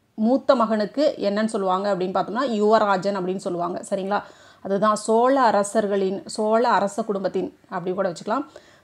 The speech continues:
சோழ அரச குடும்பத்தின் மூத்த மகன் என்னன்னு அழைக்கப்படுவார் அப்படின்னு பார்த்தோம்னா யுவராஜன். சோழ பேரரசில் யுவராஜாக்கள் மண்டல ஆளுநர்களாக பணியமர்த்தப்பட்டனர்.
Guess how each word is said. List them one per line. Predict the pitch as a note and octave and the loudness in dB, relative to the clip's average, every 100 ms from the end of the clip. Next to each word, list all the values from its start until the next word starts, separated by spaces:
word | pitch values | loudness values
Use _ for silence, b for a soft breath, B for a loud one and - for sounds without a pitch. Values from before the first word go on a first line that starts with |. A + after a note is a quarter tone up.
| - | -6
சோழ | A3+ G#3+ B3+ A#3+ | 2 4 6 6
அரச | G#3 A#3 G#3 | 4 2 -2
குடும்பத்தின் | G3+ G3+ C#4 A3 | -2 -2 -2 0
மூத்த | A3+ A#3 - A#3 | 0 2 2 2
மகன் | G3 A3 D4 - G#3 | 0 2 0 0 -2
என்னன்னு | G#3+ B3 G3+ | 0 0 0
அழைக்கப்படுவார் | G3 G#3+ G3+ F#3+ F#3+ | 0 0 2 4 4
அப்படின்னு | F#3 F3+ F3+ | 2 -2 -2
பார்த்தோம்னா | F3+ G3 C4+ A3 | -2 -2 -2 0
யுவராஜன். | G#3 G#3 A3 A3 F#3 F3 F#3+ F#3+ F#3 - _ - _ _ _ _ _ b b b - | 2 4 6 6 2 2 0 -2 -2 -8 _ -20 _ _ _ _ _ b b b 4
சோழ | B3 B3+ D4 D#4 D4 | 10 12 12 10 4
பேரரசில் | - A3 A3 F#3+ G3 - C#4 - G3 | 4 4 6 4 2 0 -4 -2 -2
யுவராஜாக்கள் | G#3 A#3+ C#4 C4+ B3+ G3+ G3+ F3+ F3+ - G#3 B3 - G#3 G#3+ | 0 4 4 6 4 2 2 2 0 0 2 0 -2 0 2
மண்டல | G#3+ A#3+ B3+ B3+ C4 B3+ F#3+ G3+ | 2 2 0 2 2 4 4 4
ஆளுநர்களாக | A3 A#3 A#3 G#3 G#3 G3 F#3 F#3 A#3 A#3 | 4 2 2 2 2 4 2 2 -2 0
பணியமர்த்தப்பட்டனர். | G3+ G#3 G#3+ G3+ G3 - G3 - F#3 F3+ F3 G3+ | -2 -2 -2 -2 -4 -4 -6 -4 -4 -4 0 0